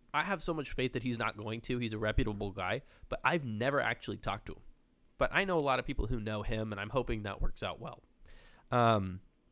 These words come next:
we also talked about, uh,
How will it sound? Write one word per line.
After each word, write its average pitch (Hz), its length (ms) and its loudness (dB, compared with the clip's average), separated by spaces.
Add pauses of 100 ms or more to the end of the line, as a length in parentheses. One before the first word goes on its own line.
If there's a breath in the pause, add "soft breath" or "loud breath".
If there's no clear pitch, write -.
(920)
we 131 180 4
also 135 380 2
talked 120 320 0
about, 107 400 4 (480 soft breath)
uh, 98 300 4